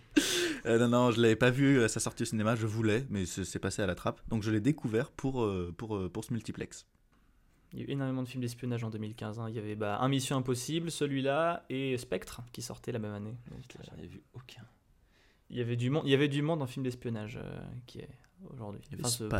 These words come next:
Speaker 2: pour ce,
Speaker 1: aussi.
Speaker 2: cette année-là.
Speaker 3: Il y avait
Speaker 2: Et il y avait
Speaker 3: Spy,
Speaker 2: Spy
Speaker 3: oui.
Speaker 2: aussi.
Speaker 1: Mhm.
Speaker 3: Je me
Speaker 2: Oh
Speaker 3: rappelle
Speaker 2: la
Speaker 3: de ce
Speaker 2: vache,
Speaker 3: film.
Speaker 2: c'était pas bien ça.
Speaker 1: Spy serait drôle un jour d'en parler, parce que c'est un film que je trouve très drôle.
Speaker 2: Oui, bah oui, et je vais en parler juste parce qu'il y a, il y a, c'est un film américain et il y a Mika,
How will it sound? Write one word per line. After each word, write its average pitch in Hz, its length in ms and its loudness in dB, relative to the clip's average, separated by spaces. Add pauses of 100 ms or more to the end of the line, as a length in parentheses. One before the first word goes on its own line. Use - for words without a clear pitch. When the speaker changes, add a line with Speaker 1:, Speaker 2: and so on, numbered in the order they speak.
Speaker 2:
pour 90 80 0
ce, 80 60 -6
Speaker 1:
aussi. 95 220 -8
Speaker 2:
cette 120 160 -6
année-là. 110 320 -2 (320)
Speaker 3:
Il 117 60 -4
y 117 40 6
avait 117 120 4
Speaker 2:
Et 147 120 12
il 180 40 12
y 175 60 12
avait 160 80 10
Speaker 3:
Spy, 135 120 6
Speaker 2:
Spy - 80 4 (100)
Speaker 3:
oui. 147 40 4
Speaker 2:
aussi. 123 340 -2
Speaker 1:
Mhm. 110 380 -2
Speaker 3:
Je - 160 -8
me 110 60 0
Speaker 2:
Oh - 20 0
Speaker 3:
rappelle 110 280 0
Speaker 2:
la 156 40 -6
Speaker 3:
de 143 60 -2
ce 120 40 -4
Speaker 2:
vache, 117 140 2
Speaker 3:
film. 131 120 -2
Speaker 2:
c'était 113 120 -6
pas 127 160 4
bien 113 240 4
ça. 104 240 -2
Speaker 1:
Spy - 260 2
serait - 220 0
drôle 98 240 2
un 107 60 0
jour 101 160 -2
d'en 92 100 -6
parler, 90 260 -6
parce - 120 -14
que - 100 -10
c'est - 100 -8
un 92 60 -4
film 135 180 -8
que 156 120 -6
je 135 40 -6
trouve - 140 -14
très - 140 -10
drôle. 101 180 -2
Speaker 2:
Oui, 139 260 0
bah 131 140 10
oui, 185 220 6
et 131 80 4
je 123 80 0
vais 139 60 4
en 135 60 4
parler 139 220 6
juste 160 240 -2
parce - 160 -2
qu'il 127 120 -2
y 117 60 6
a, 113 80 8
il 110 120 2
y 110 40 4
a, 104 320 0
c'est - 140 -2
un 117 60 2
film 143 240 -2
américain 131 580 0
et 131 60 -2
il 113 40 2
y 110 60 2
a 110 60 2
Mika, 165 480 2